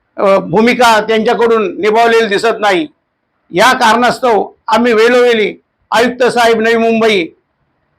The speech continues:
जिल्हा पुनर्-, अ, खा-, अलिबाग यांच्या कार्यालयात जाऊन भेट घेत आहोत, पण आम्हाला समाधानकारक अशी उत्तरं नाहीत.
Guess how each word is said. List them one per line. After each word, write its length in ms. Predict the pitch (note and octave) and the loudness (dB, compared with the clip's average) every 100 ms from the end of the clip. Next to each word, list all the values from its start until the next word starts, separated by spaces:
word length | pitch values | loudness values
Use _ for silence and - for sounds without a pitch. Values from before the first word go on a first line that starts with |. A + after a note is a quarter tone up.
| _ _ - F#3+ | _ _ -6 -2
जिल्हा 340 | A3+ B3 A#3+ | 2 2 0
पुनर्-, 420 | B3 A#3 A#3+ A#3+ | 0 0 0 2
अ, 720 | A3+ G#3 F#3+ F#3 F#3 F3 E3+ | 2 2 0 0 0 0 -2
खा-, 480 | - G3+ G3+ G3+ G3+ | -2 -2 0 0 -2
अलिबाग 380 | A3+ B3 A3+ F#3 - _ _ | -2 0 0 -2 -8 _ _
यांच्या 320 | G#3 A3+ A3+ A#3 | -4 -4 -2 0
कार्यालयात 440 | A3 A3+ A#3+ A#3 | 0 2 2 0
जाऊन 340 | G3+ A3+ G#3+ | 0 0 0
भेट 200 | F3 A#3 | -2 -2
घेत 260 | G#3+ A3+ A3 | 0 0 0
आहोत, 240 | G#3 F#3+ - _ _ | 0 -2 -6 _ _
पण 140 | A#3+ A3+ | -2 0
आम्हाला 300 | A#3 A#3 A3+ | 0 0 0
समाधानकारक 720 | A3+ G#3+ A3+ A#3 A3 A3+ A#3 | 0 0 0 0 2 0 0
अशी 200 | A3 A#3 | 0 -2
उत्तरं 480 | G#3 - B3+ B3+ G3+ - _ _ - | -4 -2 0 0 0 -6 _ _ -4
नाहीत. 340 | G#3+ A#3 F#3+ | 0 2 0